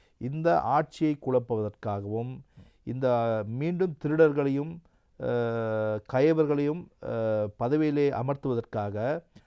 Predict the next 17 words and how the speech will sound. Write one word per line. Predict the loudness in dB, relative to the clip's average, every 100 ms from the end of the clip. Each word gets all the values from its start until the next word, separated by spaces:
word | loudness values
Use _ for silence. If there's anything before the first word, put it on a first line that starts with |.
| _ -10
அவள்-, | -4 2 4 2 0
அவர்களிடம் | 0 2 2 4 4 4 2
பயனடைந்த | 2 2 2 -2 -2 -4
எமது | -2 -2 -2
மலையக | 0 2 4 4
அரசியல்வாதிகளும் | 4 2 -2 -2 -2 -4 -4 -6 -6 -12 _ -12
தற்பொழுது, | -10 -8 -4 -4 -2 -4 -6 _ _ _ -8
அஹ், | -4 -2 -2 -4 -6 -6 -6 -8 -12 -14
இந்த | -4 0 2
ஆட்சியை, | 2 0 0 0 0 -6
அஹ், | -8 -4 -2 -2 -2 -2 -6 _ _
கவிழ்ப்பதற்காக | -4 -4 -2 -2 -2 -2 -2 0 -2 -4 _ _ _
சூழ்ச்சிகளை | -2 0 0 -2 -2
செய்து | -2 -4 -4
கொண்டிருக்கிறார்கள். | -4 -6 -6 -6 -6 -6 -6 -10 -12 _ _ _ _
நான் | -4 -2 -2
இந்த, | -4 -4 -2 0 0 -2